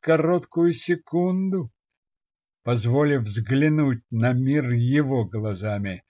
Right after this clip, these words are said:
Драколич послал мне чёткий эпатический импульс, который можно было перевести как «готов к действию». Ха! А дальше-то что?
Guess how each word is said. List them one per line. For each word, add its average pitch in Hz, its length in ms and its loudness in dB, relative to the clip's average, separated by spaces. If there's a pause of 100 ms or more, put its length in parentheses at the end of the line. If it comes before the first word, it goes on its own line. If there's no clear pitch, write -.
(420)
Драколич 135 880 0
послал 131 600 0
мне 131 380 -4
чёткий 160 720 -4
эпатический 135 1200 -6
импульс, 120 680 -2
который 117 420 -2
можно 120 360 -2
было 120 260 -2
перевести 120 640 -4
как 120 240 -4 (500)
«готов 120 680 -4
к 101 220 -6 (100)
действию». 98 1300 -6 (800)
Ха! - 500 -12 (1160)
А 113 240 2
дальше-то 107 960 -2
что? - 500 -2